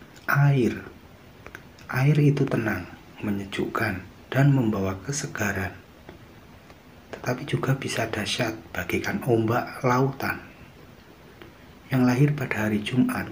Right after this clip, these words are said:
memiliki sifat pendiam, tetapi bukan berarti bodoh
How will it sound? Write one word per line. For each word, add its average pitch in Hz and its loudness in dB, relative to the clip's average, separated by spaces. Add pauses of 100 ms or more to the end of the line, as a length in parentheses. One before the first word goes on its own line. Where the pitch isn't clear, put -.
memiliki 104 -4
sifat 95 -4 (1600)
pendiam, 110 4 (320)
tetapi 113 0
bukan 123 -2
berarti - -6
bodoh 98 -4